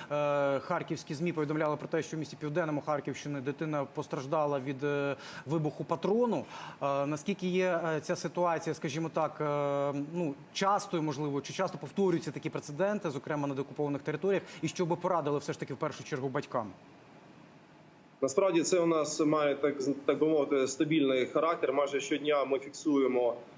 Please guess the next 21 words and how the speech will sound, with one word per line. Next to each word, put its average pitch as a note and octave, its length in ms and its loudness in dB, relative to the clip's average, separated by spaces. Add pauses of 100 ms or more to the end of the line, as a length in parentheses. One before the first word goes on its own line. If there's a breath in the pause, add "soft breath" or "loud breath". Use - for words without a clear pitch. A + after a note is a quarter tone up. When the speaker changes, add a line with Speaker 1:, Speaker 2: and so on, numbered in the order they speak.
(140)
Speaker 2:
травми D3 420 4
цивільного C#3 420 2
населення C3 600 2
від, C#3 400 0
е, B2+ 640 6
вибухонебезпечних C3+ 1160 2
предметів. D3+ 500 0 (420 loud breath)
І D#3+ 100 4
це E3 120 2
наші D3 480 4 (160)
міни, E3+ 320 6
я-, C#3 400 2
які D3+ 280 2
знаходяться C#3+ 560 2
в C3+ 60 2
лісах, D#3 440 2
в - 20 0
лісосмугах, C#3 680 2 (120)
на C#3 100 4
пляжах D3 560 2 (100)
тощо. E3+ 420 2